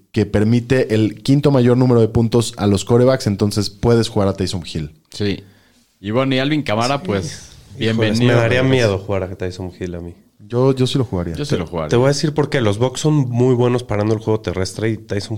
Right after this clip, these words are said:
Speaker 3: Hill solo corre, pero bueno.
Speaker 1: Pero están Kamara y Taysom Hill.
Speaker 2: Sí, yo sí lo jugaba.
Speaker 1: Yo también.
Speaker 2: Y bueno, Alvin Kamara, pues bienvenido de regreso. Después de su partido que regresó de lesión la semana pasada, vio treinta y dos oportunidades, acabó con ciento cuarenta y cinco yardas totales, un touchdown. Aunque los Bucs son el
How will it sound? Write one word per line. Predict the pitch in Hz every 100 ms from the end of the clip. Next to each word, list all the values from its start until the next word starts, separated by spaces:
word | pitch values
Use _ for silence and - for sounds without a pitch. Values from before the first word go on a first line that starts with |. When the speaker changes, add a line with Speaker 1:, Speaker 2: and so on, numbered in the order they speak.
| -
Speaker 3:
Hill | 104
solo | - 95 95
corre, | 90 - - -
pero | 85
bueno. | 85 85 _
Speaker 1:
Pero | - 107
están | 127 135
Kamara | 143 135 107 107
y |
Taysom | 101 92 101 87
Hill. | 95 76 -
Speaker 2:
Sí, | - 92 - _ 92
yo | 147
sí | 117
lo | 85
jugaba. | 87 82 65 - -
Speaker 1:
Yo | 107
también. | 98 98 90 -
Speaker 2:
Y | 101
bueno, | 117 131
Alvin | 131 143 135
Kamara, | 107 113 135 -
pues | 98
bienvenido | 101 101 123
de | 104
regreso. | 98 113 113 135 127 - -
Después | 101 98 101 113
de | 123
su | 101 92 90 85
partido | 95 92 - 110 110
que | 104
regresó | 92 90 110
de |
lesión | 107 90 107
la | 107
semana | 101 101 104
pasada, | 87 101 107
vio | 113
treinta | 110 123 120 110 101
y | 101
dos | 117
oportunidades, | 127 110 - 90 90 104 110
acabó | 92 98 98
con | 104 113
ciento | 110 113 120 117
cuarenta | 95 85
y | 90
cinco | 104 95
yardas | 104 104 107
totales, | 90 101 107 -
un | 104
touchdown. | 101 107 120 117 - - _ _
Aunque | - 104 110
los | 110 110
Bucs | 131 151
son | 156
el | 127 113 101